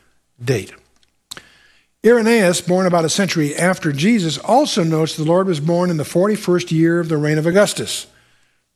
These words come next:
And so since Augustus reign, uh, began his reign in the autumn of forty-three B C, this also is, uh, c-, consistent with a two B C estimate here. Eusebius, who's known as the father of church history, ascribes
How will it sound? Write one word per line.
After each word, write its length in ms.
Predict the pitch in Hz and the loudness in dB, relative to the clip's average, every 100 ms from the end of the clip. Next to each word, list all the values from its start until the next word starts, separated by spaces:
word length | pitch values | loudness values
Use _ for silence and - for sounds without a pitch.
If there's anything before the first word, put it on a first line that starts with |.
| _ | _
And 140 | 127 120 | -6 -4
so 240 | 139 131 | -2 -4
since 260 | 117 151 135 | -4 -4 -2
Augustus 440 | 143 165 - 131 | 0 0 0 -4
reign, 260 | 147 165 160 | -2 -2 -4
uh, 320 | 123 127 120 | -8 -10 -8
began 360 | 127 135 160 151 | -8 -2 0 0
his 180 | 160 | -2
reign 200 | 151 156 | -2 -2
in 100 | 156 | -2
the 80 | 143 | -4
autumn 320 | 139 165 170 | -2 0 0
of 100 | 147 | -4
forty-three 460 | - 165 147 - 214 | -4 -2 -2 0 0
B 180 | 190 185 | 2 -2
C, 240 | - 180 | 0 0
this 200 | 165 160 | 0 -4
also 440 | 170 180 - 165 156 - - _ | -2 -2 -2 -4 -6 -14 -20 _
is, 460 | 165 165 147 - - _ _ - | 0 0 0 -6 -10 _ _ -6
uh, 240 | 156 151 - _ _ _ | -6 -6 -14 _ _ _
c-, 80 | - | -10
consistent 580 | - 156 - 165 170 135 | -2 -2 0 -2 -4 -4
with 140 | 143 | 0
a 80 | 135 | 0
two 220 | 131 175 | 0 -2
B 180 | 147 143 | 0 -2
C 380 | - 156 135 101 - | -2 -4 -6 -8 -6
estimate 400 | 143 123 110 92 | -4 -4 -6 -12
here. 200 | 101 - - _ _ _ _ _ _ - _ _ _ _ _ _ _ _ _ _ - | -14 -16 -20 _ _ _ _ _ _ -20 _ _ _ _ _ _ _ _ _ _ -8
Eusebius, 680 | 156 220 247 180 120 101 - | -4 0 2 2 0 -4 -6
who's 220 | - 135 131 | -6 -4 -2
known 140 | 175 | -2
as 80 | 143 | -2
the 80 | 139 | 0
father 300 | 185 180 165 | 0 2 0
of 80 | |
church 220 | - 170 196 | -2 0 2
history, 320 | 208 - 127 | 0 0 -6
ascribes 680 | 117 - 175 185 180 165 | -4 0 2 2 0 -4